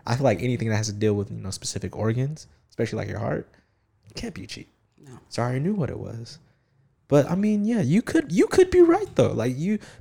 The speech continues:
Speaker 1: maybe we do just need more government funding. Like,
Speaker 2: Not
Speaker 1: I really don't know the answer, because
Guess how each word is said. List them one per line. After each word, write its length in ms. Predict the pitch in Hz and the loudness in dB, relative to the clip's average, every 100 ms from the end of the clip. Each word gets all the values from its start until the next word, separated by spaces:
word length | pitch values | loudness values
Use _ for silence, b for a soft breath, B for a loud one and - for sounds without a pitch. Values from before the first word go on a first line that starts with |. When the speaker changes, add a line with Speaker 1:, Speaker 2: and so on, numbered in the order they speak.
| - | 4
Speaker 1:
maybe 260 | 151 233 | 6 6
we 180 | 220 208 | 6 4
do 220 | 175 180 | 6 6
just 260 | 254 165 - | 6 2 0
need 160 | 110 101 | -2 2
more 160 | 110 | 2
government 440 | 104 104 101 98 - | 4 2 0 -6 -6
funding. 460 | 101 92 95 - - | -8 -6 -12 -14 -2
Like, 140 | 120 | 0
Speaker 2:
Not 220 | 151 - - | 0 -4 0
Speaker 1:
I 120 | 190 | 4
really 300 | 220 190 180 | 8 8 8
don't 420 | 123 135 135 113 | 8 8 8 4
know 220 | 110 135 | 6 6
the 180 | 123 98 | 6 2
answer, 360 | 117 165 - 107 | 0 -2 -2 -4
because 580 | 98 - 104 101 101 | -4 0 0 2 -2